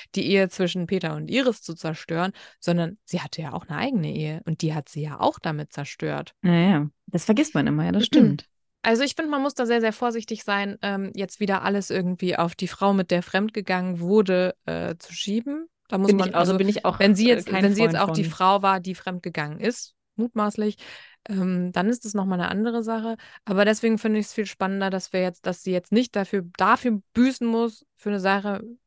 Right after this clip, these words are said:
Speaker 1: an der sie nicht alleine <laughs> teilgenommen hat, sondern dass sie ja eigentlich, dass das alles nur passiert ist aus einem anderen Grund und aus,
Speaker 2: Mhm.
Speaker 1: aus ihrem Geltungsdrang.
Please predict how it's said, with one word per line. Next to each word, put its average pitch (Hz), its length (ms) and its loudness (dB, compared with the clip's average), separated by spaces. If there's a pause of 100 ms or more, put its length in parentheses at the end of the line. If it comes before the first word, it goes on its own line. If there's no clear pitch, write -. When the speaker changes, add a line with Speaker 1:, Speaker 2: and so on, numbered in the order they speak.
Speaker 1:
an 180 100 -2
der 185 160 2
sie 185 80 -2
nicht 202 180 -2
alleine 190 540 0 (540)
<laughs> - 520 -20
teilgenommen 233 720 6
hat, 220 280 -2
sondern 196 760 -2 (840)
dass 190 180 -6
sie 214 80 0
ja 196 180 0
eigentlich, 190 600 2
dass 165 140 -10
das 180 160 -6 (100)
alles 214 280 2
nur 202 140 -2
passiert 185 320 -8
ist 175 220 -8 (100)
aus - 180 -12
einem 175 120 -10
anderen 165 280 -8
Grund 160 400 -14
und 165 160 -12
aus, 190 160 2
Speaker 2:
Mhm. 170 160 4
Speaker 1:
aus 165 160 -6
ihrem 170 240 -8
Geltungsdrang. 160 840 -8